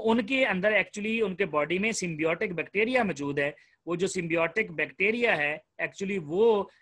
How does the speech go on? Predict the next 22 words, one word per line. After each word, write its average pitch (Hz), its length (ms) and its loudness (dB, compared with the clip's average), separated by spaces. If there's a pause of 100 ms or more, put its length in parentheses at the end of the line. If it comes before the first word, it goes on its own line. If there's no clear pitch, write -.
(100)
रिलीज 165 360 0
करता 165 320 -2
है 165 120 2
सेलुलेस, 156 800 2 (340)
और 180 140 0
वो 180 140 0
जो 175 120 -2
सेलुलेस 202 680 4
रिलीज 151 360 -2
होता 143 300 -2
है 156 120 0 (140)
वो 170 200 -2
डाइजेस्ट 151 420 -2
करने 143 320 -4
में 143 100 -4
हेल्प 143 280 -4
करता 143 240 -4
है 147 260 -2
एनिमल्स 139 400 -6
को, 170 340 -2 (280)
सेलुलोज 147 560 -2
को, 143 300 -6